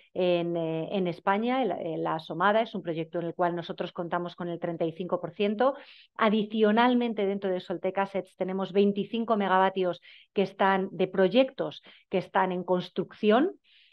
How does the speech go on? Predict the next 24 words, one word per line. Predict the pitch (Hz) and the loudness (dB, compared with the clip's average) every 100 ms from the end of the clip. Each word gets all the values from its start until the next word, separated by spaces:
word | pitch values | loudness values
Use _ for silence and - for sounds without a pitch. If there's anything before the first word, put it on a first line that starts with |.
| - | -4
eh, | 196 185 180 170 170 | 0 2 2 2 0
correspondientes | 190 180 180 185 180 185 196 | -4 -4 -4 -2 -2 -2 0
a | 185 | 2
tres | 214 214 | 2 0
proyectos | 214 190 175 185 185 170 156 - _ _ | 0 -2 0 0 0 -8 -10 -14 _ _
en | - 175 | -6 -4
España | 160 165 196 220 247 240 - | -4 -4 -2 0 0 0 -2
y | 269 285 349 - _ | 0 0 -2 -8 _
contamos | - 208 208 220 240 | 0 2 2 0 -2
con | 226 208 | -4 0
cuarenta | 208 196 196 196 | 2 2 2 2
y | 214 | 2
ocho | 240 254 | 0 -2
megavatios | 226 202 185 220 214 226 254 254 - | -2 0 2 2 0 -2 -2 -4 -6
que | 180 | -4
han | 180 | -2
sido | 214 190 | -2 0
rotados | 180 185 185 240 214 170 165 | 2 0 4 4 4 0 -2
de | 170 190 185 | -2 2 2
Soltec | 185 175 170 214 | 0 -4 -2 -2
Development | 202 196 214 202 180 170 - | 0 2 2 0 -2 -6 -6
a | 170 | -8
Soltec | - 165 165 190 | -4 -4 -2 0
Assets | 190 190 254 254 | 0 2 -2 -2